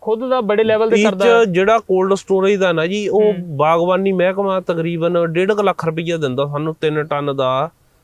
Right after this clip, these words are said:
Speaker 1: ਕੋਲਡ
Speaker 2: ਕੋਲਡ
Speaker 1: ਸਟੋਰ
Speaker 2: ਸਟੋਰ
Speaker 1: ਦਾ।
Speaker 2: ਬਣਾਉਣ ਨੂੰ।
Speaker 1: ਠੀਕ ਹੈ।
Speaker 2: ਤੇ ਉਹਦੇ ਤੇ ਖਰਚਾ ਆ ਜਾਂਦਾ, ਤਾਂ ਜੇ ਤੁਸੀਂ ਵਧੀਆ ਢੰਗ ਨਾਲ ਬਣਾਉਣਾ ਤਾਂ ਸਾਢੇ ਕੁ ਚਾਰ ਲੱਖ ਰੁਪਈਆ ਖਰਚਾ ਆ ਜਾਂਦਾ ਜੀ।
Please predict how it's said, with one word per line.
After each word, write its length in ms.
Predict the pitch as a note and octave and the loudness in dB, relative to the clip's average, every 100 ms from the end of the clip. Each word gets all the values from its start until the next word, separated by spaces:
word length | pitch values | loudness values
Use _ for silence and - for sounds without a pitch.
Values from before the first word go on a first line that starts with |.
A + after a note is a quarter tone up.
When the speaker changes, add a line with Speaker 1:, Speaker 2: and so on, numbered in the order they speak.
| _ - | _ -10
Speaker 1:
ਕੋਲਡ 180 | G3 | -2
Speaker 2:
ਕੋਲਡ 180 | D#3+ D#3+ | 2 2
Speaker 1:
ਸਟੋਰ 100 | E3 | 2
Speaker 2:
ਸਟੋਰ 160 | D#3 D3+ | 2 2
Speaker 1:
ਦਾ। 60 | |
Speaker 2:
ਬਣਾਉਣ 360 | C#3+ C3+ A#2 G#2+ | 2 2 0 -2
ਨੂੰ। 260 | F#2 F#2 G#3 | -6 -12 -12
Speaker 1:
ਠੀਕ 240 | - F3 D#3 | -14 -12 -12
ਹੈ। 200 | C#3+ D3 _ _ _ _ _ _ | -14 -16 _ _ _ _ _ _
Speaker 2:
ਤੇ 220 | D#3 E3+ | -4 -2
ਉਹਦੇ 280 | E3+ F#3+ G3+ | 0 2 2
ਤੇ 140 | G#3+ G#3 | 2 0
ਖਰਚਾ 340 | E3+ E3+ F#3 | -4 -4 -2
ਆ 80 | F3 | 0
ਜਾਂਦਾ, 260 | E3 E3+ E3+ | 0 -2 -2
ਤਾਂ 160 | F3 D#3 | -2 -4
ਜੇ 240 | C#3 D3 E3+ | -6 -4 -4
ਤੁਸੀਂ 260 | E3+ E3 | -2 -2
ਵਧੀਆ 400 | D#3 F3 G3+ G#3 | 0 0 2 0
ਢੰਗ 260 | G3 G3+ F3 | 0 0 0
ਨਾਲ 220 | D#3 D3+ | 2 2
ਬਣਾਉਣਾ 360 | D3 C#3 C#3 D3+ | 0 0 0 0
ਤਾਂ 140 | E3 | -2
ਸਾਢੇ 280 | D3+ F3 F#3+ | -4 -4 -2
ਕੁ 60 | G3 | -2
ਚਾਰ 220 | F3 C#3+ | -2 -2
ਲੱਖ 220 | C#3+ - | -4 -6
ਰੁਪਈਆ 280 | C#3+ D3+ C#3+ | -8 -6 -8
ਖਰਚਾ 300 | C3+ - B2+ | -8 -8 -6
ਆ 60 | |
ਜਾਂਦਾ 280 | A2+ F#2+ F#2 | -6 -8 -10
ਜੀ। 140 | F#2 | -12